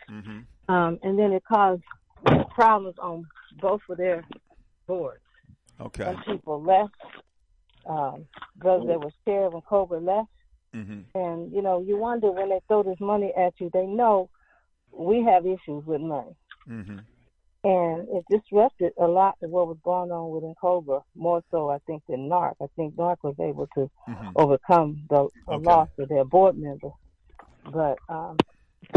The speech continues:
Speaker 2: I think that in Cobra is still sort of, uh, suffering a, a bit. But the brother, um, Cam Howard has gone ahead. Uh, he's still a member, but he's not, you know, the chair anymore.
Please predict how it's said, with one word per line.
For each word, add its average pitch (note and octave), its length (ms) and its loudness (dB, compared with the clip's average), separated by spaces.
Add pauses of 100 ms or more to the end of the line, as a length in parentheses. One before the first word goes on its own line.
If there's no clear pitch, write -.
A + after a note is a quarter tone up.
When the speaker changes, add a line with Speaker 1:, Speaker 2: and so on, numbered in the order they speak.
(160)
Speaker 2:
I F3 60 -2 (120)
think F3+ 220 -4
that F3 100 2
in D#3 160 -6
Cobra E3 360 -2
is C#3+ 120 -16
still D3 260 -6 (180)
sort D#3 200 -8
of, C#3+ 100 -12 (600)
uh, C#3 220 -8 (140)
suffering D#3+ 400 -2 (220)
a, F3+ 40 -2
a - 20 -8
bit. D#3 200 -6 (640)
But D3+ 340 2 (100)
the - 80 -12
brother, F3 460 -6 (120)
um, E3 200 -14 (200)
Cam E3+ 200 -8
Howard F3 440 -2 (520)
has D#3 100 -6 (220)
gone E3+ 280 2
ahead. D#3+ 420 2 (640)
Uh, C#3+ 260 -4
he's D#3 240 -10
still G#3 220 2
a D#3 40 0
member, E3+ 380 -4
but D#3 220 -4
he's D#3+ 240 -8
not, E3 240 -8 (260)
you G3 100 -6
know, D3 320 -8 (240)
the D3 120 -4 (100)
chair F3+ 260 2
anymore. C#3+ 520 -6